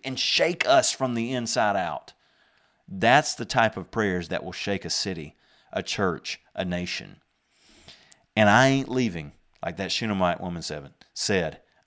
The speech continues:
"I ain't going unless you come with me." And Elisha comes.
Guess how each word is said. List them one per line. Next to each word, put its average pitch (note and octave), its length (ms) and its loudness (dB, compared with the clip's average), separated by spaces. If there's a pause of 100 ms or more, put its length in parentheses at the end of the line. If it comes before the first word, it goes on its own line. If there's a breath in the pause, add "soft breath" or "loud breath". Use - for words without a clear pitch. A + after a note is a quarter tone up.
"I A2 160 4
ain't A#2+ 240 0
going G2+ 400 0 (320)
unless F#2+ 340 -4
you G2 80 -4
come F#2 220 -2
with F2 180 -4
me." C#2 220 -16 (640)
And D#2+ 100 -8
Elisha D2 360 -4
comes. - 400 -12